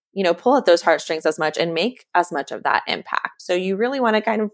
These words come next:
<laughs> crawl into the brain of this person and embody that through your content. Your story should be very relatable, very tailored to their desires, their needs,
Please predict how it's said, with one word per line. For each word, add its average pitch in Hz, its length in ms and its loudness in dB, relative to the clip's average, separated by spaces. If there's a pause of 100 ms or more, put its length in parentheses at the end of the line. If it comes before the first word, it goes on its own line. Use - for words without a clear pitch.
(160)
<laughs> - 180 -20
crawl 262 320 4
into 233 220 6
the 202 80 4
brain 175 380 2
of 156 200 0
this 160 200 2
person 220 580 0 (400)
and 185 220 2
embody 160 520 4
that 156 340 2
through 156 160 2
your 143 120 -2
content. - 540 -6 (100)
Your 190 140 0
story 175 320 4
should 175 220 -2
be 151 300 0 (120)
very 156 320 2
relatable, 165 840 4
very 180 400 2
tailored 151 460 -2
to - 80 -14
their 147 140 2
desires, 143 800 0
their 131 180 -2
needs, 170 640 0